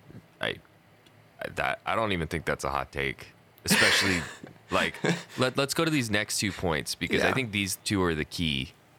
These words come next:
Speaker 1: to
Speaker 2: Yeah.
Speaker 1: unlocking it all.
Speaker 2: So, Luke, uh, in or out, T H T in the last three games is averaging about twenty-one and a half minutes, which is up from his se-, season average of, of a little under sixteen.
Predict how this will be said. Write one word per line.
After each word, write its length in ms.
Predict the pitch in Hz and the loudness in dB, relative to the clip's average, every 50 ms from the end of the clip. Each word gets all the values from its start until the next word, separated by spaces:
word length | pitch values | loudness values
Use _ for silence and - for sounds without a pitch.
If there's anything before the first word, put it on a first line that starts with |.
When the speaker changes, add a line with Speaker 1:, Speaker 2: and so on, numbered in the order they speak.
| - - - | -18 -6 -2
Speaker 1:
to 220 | - 92 82 76 | 0 0 2 2
Speaker 2:
Yeah. 100 | 64 71 | 4 2
Speaker 1:
unlocking 420 | 98 85 69 73 82 - - 69 | 4 4 2 0 0 -4 -6 -4
it 100 | 58 53 | -4 -2
all. 160 | - 50 50 - - - - - - - - - | -2 -2 -4 -6 -12 -20 -20 -20 -20 -20 -6 -2
Speaker 2:
So, 280 | - - 170 160 156 | 4 6 8 8 8
Luke, 360 | 147 139 143 127 123 127 - - _ _ | 8 6 6 4 4 2 -4 -16 _ _
uh, 180 | - 127 120 113 - | 4 4 4 4 4
in 100 | - 185 | 4 4
or 140 | 202 190 160 | 4 6 6
out, 300 | 165 170 156 120 - - | 6 6 4 4 2 0
T 160 | - - 180 | -4 2 4
H 240 | 185 190 180 - - | 4 4 4 0 -2
T 420 | - - 165 165 170 151 135 - - - - - _ | 0 0 0 2 4 4 2 2 0 -6 -20 -20 _
in 100 | - 135 | -2 2
the 80 | 131 127 | 2 4
last 360 | 120 123 127 143 151 - - | 6 6 6 4 4 0 -2
three 160 | - 143 143 | 0 0 0
games 420 | 135 120 120 117 123 120 113 110 104 | 2 2 2 4 4 2 2 0 -2
is 100 | 104 104 | -4 0
averaging 500 | - 117 110 107 110 113 110 110 110 104 | 4 4 6 6 4 2 0 -2 -2 -2
about 440 | 101 98 - - 107 110 120 - - - - - | -2 -2 2 4 6 6 6 4 2 -8 -16 -12
twenty-one 480 | - - 117 110 110 107 104 104 101 | -6 -2 0 0 2 2 2 0 0
and 100 | 98 98 | 0 -2
a 40 | 92 | -4
half 280 | 104 110 104 101 - - | -2 -2 -4 -4 -4 -2
minutes, 520 | 131 120 117 117 113 110 - - - - - - - - - - | 0 2 2 2 2 0 0 -4 -6 -8 -12 -18 -20 -20 -20 -20
which 360 | - 135 151 156 156 - 151 | -14 -4 -2 0 0 2 2
is 120 | 139 123 143 - | 2 2 4 4
up 220 | 143 147 143 - | 4 4 4 0
from 160 | - 143 135 | -4 -2 -2
his 120 | 139 123 113 | 0 -2 -2
se-, 280 | - - 127 113 110 | 0 0 0 0 0
season 420 | 110 110 - - 131 123 107 110 107 | -4 -4 -4 -2 -2 -2 0 0 2
average 380 | 104 101 101 101 104 101 104 | 2 2 2 0 -2 -2 -4
of, 200 | 104 98 104 - - | -6 -6 -6 -8 -4
of 380 | - 101 98 107 107 - - - - - - - | -2 -2 -2 -4 -8 -14 -18 -14 -14 -12 -12 -10
a 40 | - | -6
little 400 | 107 104 107 107 110 104 101 98 | -4 -4 0 2 2 2 2 0
under 160 | - - - | -2 -4 -6
sixteen. 520 | - - - - - - - - 143 139 | -6 -8 -8 -6 -8 -8 -6 -6 -8 -8